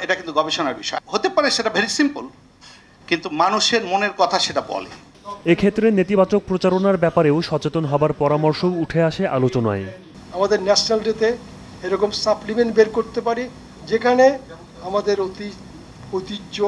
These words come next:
Speaker 3: আমাদের ঐতিহ্য, ঐশ্বর্যময় যে ইতিহাস এবং আমাদের বর্তমান যে সাফল্য, সেগুলো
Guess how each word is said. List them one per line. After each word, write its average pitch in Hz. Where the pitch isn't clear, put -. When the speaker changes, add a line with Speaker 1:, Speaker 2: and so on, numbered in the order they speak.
Speaker 3:
আমাদের 180
ঐতিহ্য, 202
ঐশ্বর্যময় 202
যে 202
ইতিহাস 208
এবং 185
আমাদের 190
বর্তমান 196
যে 196
সাফল্য, 214
সেগুলো 226